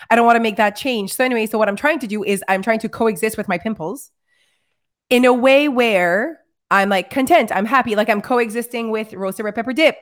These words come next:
making me go to the bathroom too often. Know what I mean? I'm like, I'm coexisting with it.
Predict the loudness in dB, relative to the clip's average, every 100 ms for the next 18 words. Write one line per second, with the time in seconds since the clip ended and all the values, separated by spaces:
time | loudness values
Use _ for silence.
0 | _ _ -4 -2 -2 -2 0 0 0 -2
1 | -2 0 0 2 0 -2 -8 -8 -10 -10
2 | -4 -2 -2 -6 -12 -12 -10 -14 -14 _
3 | _ _ 0 4 4 4 4 2 2 -2
4 | 0 0 0 -2 -6 -6 -6 -6 -12